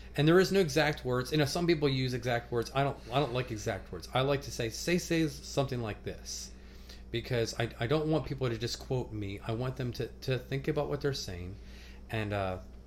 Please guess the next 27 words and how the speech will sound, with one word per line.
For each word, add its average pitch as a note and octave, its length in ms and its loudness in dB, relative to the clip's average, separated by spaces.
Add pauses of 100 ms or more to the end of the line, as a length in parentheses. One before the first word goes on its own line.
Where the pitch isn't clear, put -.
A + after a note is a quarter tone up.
(720)
I've, C3+ 220 2 (100)
I've A2+ 180 0
talked - 460 -2
to C3 340 -2
a, A#2 40 -4
a - 1300 -14
few D3+ 180 -2
people G2 320 -4
that F#2+ 160 -4
have F#2+ 120 -6 (300)
prayed F#2+ 340 -6 (300)
a, F#2+ 140 -6 (140)
a F#2+ 200 -4 (220)
sinner's A#2 460 -2
prayer G2+ 320 -2
or F#2+ 220 -2
a F#2 40 -4
prayer A2 480 2 (400)
asking, G#2+ 560 -6
uh, G2+ 220 -4 (720)
God A2 260 0
to G#2+ 80 -4
save B2+ 400 0
them. F2 300 -10 (120)
And, A2 280 -2
uh, G#2 380 -2
many, A#2+ 580 0